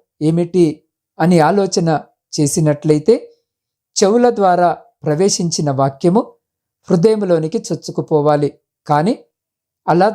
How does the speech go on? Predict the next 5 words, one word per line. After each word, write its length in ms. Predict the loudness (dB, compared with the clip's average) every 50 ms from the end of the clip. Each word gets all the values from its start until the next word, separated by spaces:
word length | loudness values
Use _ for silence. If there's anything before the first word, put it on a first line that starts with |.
| -2
జరగకుండా 600 | -2 -2 0 0 -2 -2 -2 -4 -2 0 0 0 0 -2 -6 -12 _ _ _ _ _ _ _ _ -4 -2
ఒక 140 | 0 0 0 -2 0 -2
చెవితో 320 | -2 -2 -2 0 0 0
విన్న 240 | 0 0 -2 -4 -2
వాక్యము 560 | -2 0 -2 -2 -2 -4 -4 -4 -2 -2 -2